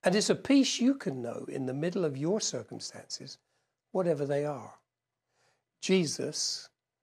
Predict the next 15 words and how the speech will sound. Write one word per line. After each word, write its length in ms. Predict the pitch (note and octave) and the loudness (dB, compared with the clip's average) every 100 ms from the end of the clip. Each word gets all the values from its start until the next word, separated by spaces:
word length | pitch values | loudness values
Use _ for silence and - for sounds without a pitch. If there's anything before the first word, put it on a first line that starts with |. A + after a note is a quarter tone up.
| _ _ | _ _
who 180 | C#3 C#3+ | -4 0
is 200 | D3+ C3+ | 0 -2
also 520 | - E3+ D#3+ - C3 | -2 -2 -2 -2 -2
known 560 | B2+ D3 F3 C#3 A2 A2+ | -2 0 -2 -2 -8 -12
as 140 | A#2+ | -12
the 80 | - | -14
Prince 360 | - G3+ G#3+ - | -6 -4 -4 -8
of 160 | - | -18
Peace, 260 | - - A#2 | -12 -10 -8
said, 440 | - - A#2 C3 - _ _ _ _ _ _ _ - | -8 -8 -10 -12 -20 _ _ _ _ _ _ _ -4
"Peace 380 | F#3 G#3 - - | 0 0 -2 -2
I 140 | D#3 | 0
leave 380 | D3 D#3 D#3 C#3 | 0 0 -2 -2
with 260 | C#3+ - | -6 -6
you 100 | - | -14